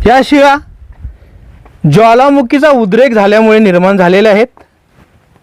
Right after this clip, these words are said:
तुम्ही बघू शकता या शिळेंचा आकार किती भव्य आहे आणि एका ठिकाणी अशा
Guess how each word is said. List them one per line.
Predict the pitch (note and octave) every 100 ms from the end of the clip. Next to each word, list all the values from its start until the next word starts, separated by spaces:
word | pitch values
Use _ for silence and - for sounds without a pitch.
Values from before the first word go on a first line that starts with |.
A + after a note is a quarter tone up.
| _
तुम्ही | E3+ E3
बघू | F3+
शकता | G3+ A3+ G#3+ C4 B3+ _ _ _ _ _ _ _ _ _ _
या | G3+ G#3
शिळेंचा | A#3 A#3 B3 B3+
आकार | A3 - A#3+ A3 A3 _ _ F#3+
किती | E3 A#3+
भव्य | E3+ F#3 A#3
आहे | A#3 A3+ B3+ _ _ _ _ _ _ _ _ _ _ -
आणि | F#3
एका | A3+ A#3+ C4+
ठिकाणी | D4+ D4+ C4+ D4+ - _ _ _ -
अशा | G3+ D4